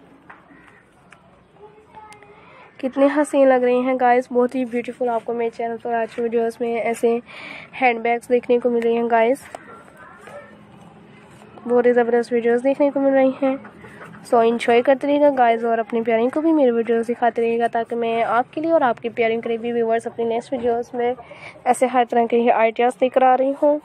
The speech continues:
Friends आपको इनमें से बहुत ही ब्यूटीफुल कलर्स देखने को मिलते रहेंगे और भी ideas देखने को मिलते रहेंगे।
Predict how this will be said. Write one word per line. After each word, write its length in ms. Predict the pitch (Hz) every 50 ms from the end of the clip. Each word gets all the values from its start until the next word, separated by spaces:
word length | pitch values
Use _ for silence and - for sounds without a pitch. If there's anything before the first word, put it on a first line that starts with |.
| - _ - - - - - - - - - _ _ _ _ _ _ _ _ _ _ - - - - -
Friends 280 | - - 269 277 285 262
आपको 240 | 262 247 247 - 240
इनमें 260 | 240 247 240 240 240
से 100 | 240 247
बहुत 200 | 233 233 226 233
ही 60 | 240
ब्यूटीफुल 400 | 226 233 233 226 220 - 240 233
कलर्स 320 | 226 233 220 226 233 254 254
देखने 300 | 254 262 262 269 247 247
को 120 | 247 240
मिलते 260 | 247 240 233 233 240
रहेंगे 340 | 233 233 233 233 233 233 233
और 240 | - - 220 220 220
भी 120 | 220 226
ideas 380 | 220 214 214 214 220 220 220 220
देखने 260 | 226 226 - - 240
को 100 | - 247
मिलते 240 | 247 240 233 - 240
रहेंगे। 340 | 247 254 247 247 262 285